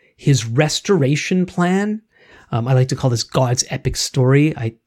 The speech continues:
think you could see my Bible study in the back here pointing out, "There it is." Those of you that are watching the YouTube version,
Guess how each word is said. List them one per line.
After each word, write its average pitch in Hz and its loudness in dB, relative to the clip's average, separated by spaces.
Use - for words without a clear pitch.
think - -12
you 143 -4
could 135 -2
see - 0
my 110 -2
Bible 110 -8
study 143 -2
in 139 0
the 127 -2
back 131 -6
here 139 -4
pointing 127 -6
out, 165 -6
"There 339 -4
it 302 -2
is." - -6
Those 127 -4
of 120 -4
you 127 2
that 120 0
are 117 0
watching 120 -2
the 117 -2
YouTube 135 -6
version, 135 -2